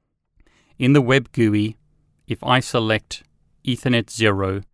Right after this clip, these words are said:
and then connect to Ethernet zero on the switch,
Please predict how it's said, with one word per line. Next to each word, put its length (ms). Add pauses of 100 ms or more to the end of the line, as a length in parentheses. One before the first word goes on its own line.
(320)
and 140
then 180
connect 640 (380)
to 100
Ethernet 560
zero 460
on 180
the 80
switch, 480